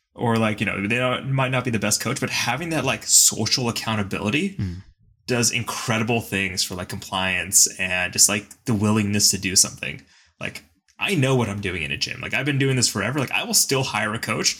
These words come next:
Speaker 1: because by giving somebody five hundred dollars to, like, make sure that I do something, like, make sure that I follow the plan and, like, I do all the items on that spreadsheet. Some of the times when I'm designing my own programs, it's like, "Yeah, I'm, like, kinda tired today. I, like,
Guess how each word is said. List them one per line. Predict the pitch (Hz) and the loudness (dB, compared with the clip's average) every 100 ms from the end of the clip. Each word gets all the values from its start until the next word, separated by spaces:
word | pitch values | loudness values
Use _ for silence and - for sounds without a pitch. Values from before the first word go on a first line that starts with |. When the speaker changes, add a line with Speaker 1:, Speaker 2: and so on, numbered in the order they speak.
| - - | -6 -6
Speaker 1:
because | 110 107 | -2 0
by | 110 143 | 0 0
giving | 135 139 156 | 0 0 2
somebody | 135 117 113 101 | 2 2 0 -2
five | - 90 113 | -2 -4 -2
hundred | 127 131 110 | -2 -2 0
dollars | 104 127 98 - | 0 0 0 0
to, | 95 | 0
like, | 95 - - | -4 -6 -8
make | 104 110 | -4 -2
sure | - 113 | -2 0
that | 110 | 0
I | 110 | 0
do | 113 | 2
something, | 120 160 185 202 202 - _ _ _ - _ _ | 0 0 0 0 -2 -12 _ _ _ -20 _ _
like, | 80 110 | -10 -4
make | 123 | -2
sure | 139 143 | 0 0
that | 98 | 0
I | 127 | 0
follow | 135 120 123 | -2 -2 -4
the | 104 | -4
plan | 117 120 160 | 0 0 0
and, | - 107 | -2 -2
like, | 98 - | -4 -4
I | 117 | -4
do | 104 120 | 0 0
all | 107 104 | 2 0
the | 95 | 0
items | 98 98 | -2 -4
on | 104 | -4
that | 98 | -4
spreadsheet. | - 73 - - - - - - - | -4 -2 -4 -4 -12 -12 -14 -10 -4
Some | 127 | 0
of | 135 | 4
the | |
times | 143 139 123 | 4 2 0
when | 120 | 2
I'm | 120 | 2
designing | 117 120 117 | 2 2 0
my | 120 | 0
own | 117 | 0
programs, | 131 143 156 123 | 0 2 0 0
it's | |
like, | 127 139 | 0 0
"Yeah, | 131 | 0
I'm, | 113 | 0
like, | 131 127 | -2 -2
kinda | - 107 113 | -4 -2 0
tired | - 104 110 | 0 0 -2
today. | - 117 117 110 | -2 0 0 0
I, | 107 | 0
like, | 107 104 | 0 -4